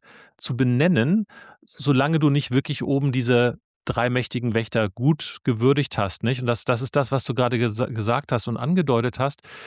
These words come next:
Na, das mag sein, dass jemand als Mediator, Mediatorin eine hohe Intuition für, für weiche Gefühle hat. Und der mag vielleicht von Anfang an merken, dass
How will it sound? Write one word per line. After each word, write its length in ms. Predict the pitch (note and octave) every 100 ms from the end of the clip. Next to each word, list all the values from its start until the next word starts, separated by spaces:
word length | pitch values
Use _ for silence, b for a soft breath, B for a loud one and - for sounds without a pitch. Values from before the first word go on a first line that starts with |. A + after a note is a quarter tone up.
| B B B
Na, 80 | C#3+
das 160 | D3
mag 240 | C#3+ D3+ -
sein, 340 | A#2 C#3 G3
dass 280 | E3+ D3 -
jemand 500 | D3 C#3+ C#3 - -
als 400 | B2+ B2+ - -
Mediator, 880 | C3 B2+ A#2+ A#2+ C3 D3+ - C#3+ C#3
Mediatorin 720 | C3 B2 - D#3 D3 D3 C#3
eine 260 | B2 B2 A2
hohe 400 | D3+ E3 E3 D#3+
Intuition 640 | D3 C#3+ C3 - C#3 C#3+
für, 400 | - C3 C3 B2+
für 180 | A2+ B2+
weiche 260 | A#2 B2+ B2+
Gefühle 420 | A2+ - A#3 C3
hat. 240 | G2 - - B B B _
Und 220 | B2+ G#2+
der 80 | A2+
mag 220 | A#2+ B2
vielleicht 200 | C3 A#2
von 160 | A2+ A#2
Anfang 300 | A#2 A#2 A2+
an 180 | E3
merken, 360 | F#3 A#2+ A2+ A2
dass 360 | G#2 - -